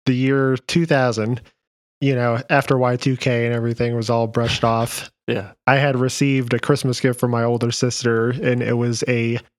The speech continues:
Speaker 1: clean version cassette tape of Limp Bizkit's Chocolate Starfish and the Hot Dog Flavored Water. <laughs>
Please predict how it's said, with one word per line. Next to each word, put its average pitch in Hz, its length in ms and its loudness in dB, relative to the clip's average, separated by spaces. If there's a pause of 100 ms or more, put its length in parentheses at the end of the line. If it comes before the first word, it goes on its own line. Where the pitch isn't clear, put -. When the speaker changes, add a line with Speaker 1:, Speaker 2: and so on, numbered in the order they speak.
(220)
Speaker 1:
clean 175 540 2
version 123 720 0 (200)
cassette - 600 -2 (160)
tape 117 340 -4 (520)
of 120 360 0
Limp 131 280 -2
Bizkit's 139 600 -2 (360)
Chocolate 147 320 2
Starfish 139 560 0
and 123 120 0
the 113 60 -2
Hot 120 260 0
Dog 120 200 2
Flavored 117 380 0
Water. 113 380 0 (240)
<laughs> - 60 -2